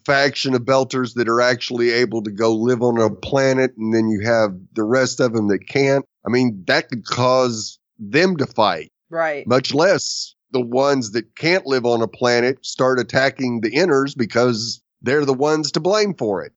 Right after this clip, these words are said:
Speaker 1: So,
Speaker 2: Gosh.
Speaker 1: yeah, this <laughs>
Speaker 2: This
Speaker 1: Yeah,
Speaker 2: could
Speaker 1: we
Speaker 2: get
Speaker 1: expect
Speaker 2: out of
Speaker 1: to have,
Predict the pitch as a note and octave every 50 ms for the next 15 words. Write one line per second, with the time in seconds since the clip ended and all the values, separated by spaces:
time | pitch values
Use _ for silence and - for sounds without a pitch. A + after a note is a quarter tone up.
0 | _ _ - C#3 D#3 D#3 C#3+ C#3+ F2 F#2 A2+ A#2+ G#2+ F2+ E2+ G2 A#2 B2+ B2+ -
1 | - - - _ _ - - - - - F4 - C3+ - - _ _ _ _ -
2 | G3+ A#3 C#4+ D4 - - G#2+ G#2 G#2 G#2+ G#2+ A2 - B2+ E3+ G3+ G3+ D#3+ - D#3+
3 | E3+ F3+ F3+ D#3+ - - D#3 C#3+ C3 C#3+ D3 C#3+